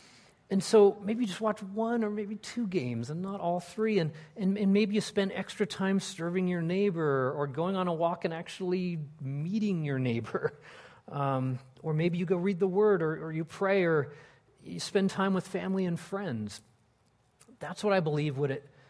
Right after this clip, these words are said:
means back in Exodus twenty when God says,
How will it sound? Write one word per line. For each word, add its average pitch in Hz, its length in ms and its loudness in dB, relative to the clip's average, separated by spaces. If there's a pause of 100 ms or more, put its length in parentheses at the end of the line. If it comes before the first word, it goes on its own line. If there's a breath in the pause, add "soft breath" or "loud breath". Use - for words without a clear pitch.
(180 soft breath)
means 160 420 0
back 143 300 0
in 143 80 -2
Exodus 139 420 -6
twenty 151 460 -4 (420 loud breath)
when 143 480 -4
God 147 320 -2
says, 151 480 -2